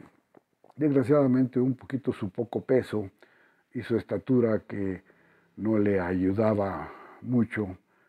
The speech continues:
en el momento de subirse a un ring para una lucha, eh, él se dio cuenta que, que realmente tenía muy poco que hacer, porque comúnmente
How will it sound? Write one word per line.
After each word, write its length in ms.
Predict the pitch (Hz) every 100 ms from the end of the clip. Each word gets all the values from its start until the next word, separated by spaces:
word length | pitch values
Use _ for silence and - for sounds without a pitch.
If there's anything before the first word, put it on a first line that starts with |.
| _ -
en 120 | 120
el 120 | 117
momento 500 | 110 117 123 127 101
de 80 | 95
subirse 500 | - 101 110 107 123
a 40 |
un 100 | 110
ring 360 | 110 120 101 101 _ _ _ _
para 200 | - 98
una 200 | 107 131 117
lucha, 400 | 110 107 113 110 _ _ _ _ _ _ _
eh, 320 | 107 104 117 117
él 160 | 120
se 140 | - 110
dio 160 | 117
cuenta 680 | 107 104 110 95 104 101 92 - - -
que, 320 | - 98 92 -
que 100 | 107
realmente 520 | 107 110 113 104 110
tenía 340 | 101 104 107 107
muy 220 | 98 107
poco 360 | - 110 101
que 140 | - 87
hacer, 400 | 87 - 101 87
porque 320 | 98 85 80
comúnmente 880 | 92 92 95 92 92 - 80 73